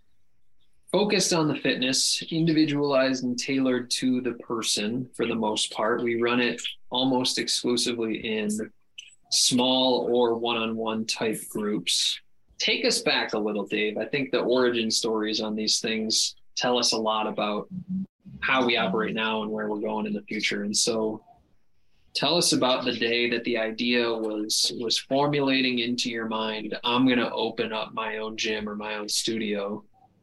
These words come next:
What was going on at that point, and what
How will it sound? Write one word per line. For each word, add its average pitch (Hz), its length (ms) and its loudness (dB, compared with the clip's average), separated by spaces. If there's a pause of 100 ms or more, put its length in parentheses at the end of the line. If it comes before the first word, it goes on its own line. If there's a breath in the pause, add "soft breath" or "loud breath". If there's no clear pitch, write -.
(720)
What 147 280 4
was 156 120 6
going 127 300 4
on 123 160 2
at 131 120 0
that 131 180 2
point, 139 320 0
and 113 120 -6
what 120 300 -2